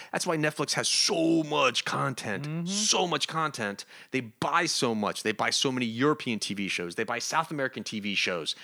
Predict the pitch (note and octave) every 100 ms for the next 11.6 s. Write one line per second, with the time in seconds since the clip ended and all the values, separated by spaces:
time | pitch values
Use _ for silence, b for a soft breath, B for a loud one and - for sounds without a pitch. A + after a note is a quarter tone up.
0 | B F3+ E3 A#3+ D#3 A2 - F#3 - -
1 | - G4 F3 F3 - B2 - G#2 C3+ F2+
2 | F#2+ F#2 E2 C3+ B2 A#2 G#2+ G2+ F2 -
3 | B - D3 G#2+ C#2+ - - E2 - -
4 | - E2+ D2+ - G#2+ G2+ - - - -
5 | - - - - F#2+ - F#2+ F2+ - C3
6 | A#2+ - - G#2+ G#2+ G#2+ G2+ B - A#2
7 | A#2+ B2 C#3+ - - - A#2+ A#2 D#3+ F3+
8 | A2 B C3 E3+ - A3 G3+ F3+ C#3+ F3+
9 | B3 B3 G#3+ A3 A3+ G#3 F#3 G3+ A#3 A3+
10 | F#3 - C4 D4+ F3+ D3+ G3 G#3 G3 -
11 | - E4 C#4 - C3 D#3